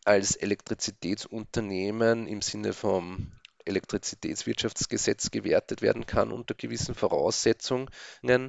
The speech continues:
Daraus ergeben sich dann natürlich Rechnungslegungspflichten, Auskunftspflichten, Meldepflichten und sonstige Pflichten gemäß dem L wog. Darüber hinaus ist natürlich zu bedenken,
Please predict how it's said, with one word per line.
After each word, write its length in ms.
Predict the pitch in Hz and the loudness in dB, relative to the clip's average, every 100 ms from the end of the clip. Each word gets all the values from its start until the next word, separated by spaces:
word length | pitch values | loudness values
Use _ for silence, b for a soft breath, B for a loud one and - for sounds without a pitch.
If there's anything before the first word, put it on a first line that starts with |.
| - | -2
Daraus 260 | - 87 107 | 6 8 8
ergeben 380 | 120 - 95 113 | 2 -2 -4 0
sich 320 | - 117 - | -2 -2 -2
dann 240 | 110 107 | -2 0
natürlich 720 | 110 104 _ 110 107 110 - - _ - | -2 -4 _ -2 0 0 -2 -6 _ -6
Rechnungslegungspflichten, 1400 | 90 87 - 113 - 104 104 110 - - - 104 - - | -2 0 0 -2 -2 0 0 -4 -10 -8 -6 -6 -8 -2
Auskunftspflichten, 1120 | 76 92 - - 104 - - - 101 - 107 | 0 0 -2 -6 -6 -8 -8 -8 -8 -8 -8
Meldepflichten 840 | 101 82 101 113 - - 104 - | -4 -4 -2 -4 -4 -10 -12 -8
und 60 | 101 | -8
sonstige 540 | - 78 101 - 101 | -6 -6 -6 -6 -6
Pflichten 540 | 101 - 107 - - 101 | -8 -10 -10 -10 -10 -8
gemäß 400 | 101 98 92 - | -6 -4 -4 -4
dem 160 | 104 | -8
L 340 | 98 87 90 90 | -6 -4 -4 -2
wog. 300 | 82 76 - - | -2 -2 -10 2
Darüber 340 | - 110 117 143 | 4 4 4 2
hinaus 540 | 120 95 65 95 120 | 4 4 6 4 2
ist 180 | - 120 | -4 -6
natürlich 600 | 123 - 117 113 113 - - | -6 -4 -6 -4 -4 -4 -8
zu 220 | - 120 | -8 -8
bedenken, 760 | 107 - 98 90 110 - 123 | -6 -2 0 0 -4 -10 -8